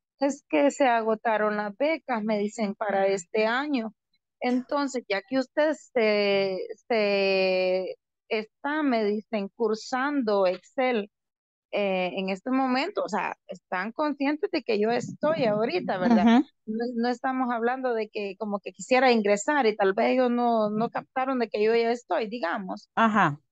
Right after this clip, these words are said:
Speaker 1: Ajá, entonces, algo así entendí yo en el mensaje,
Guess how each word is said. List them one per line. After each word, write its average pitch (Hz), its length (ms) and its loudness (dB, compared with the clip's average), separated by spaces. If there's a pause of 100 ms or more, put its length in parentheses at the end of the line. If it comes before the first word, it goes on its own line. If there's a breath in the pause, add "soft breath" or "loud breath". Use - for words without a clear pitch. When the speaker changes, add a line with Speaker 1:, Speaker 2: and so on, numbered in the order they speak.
(360)
Speaker 1:
Ajá, 208 560 2
entonces, 208 920 0
algo 208 280 0
así 262 220 -4
entendí 302 600 0
yo 247 200 2
en 233 160 0
el 214 100 -2
mensaje, 214 720 -2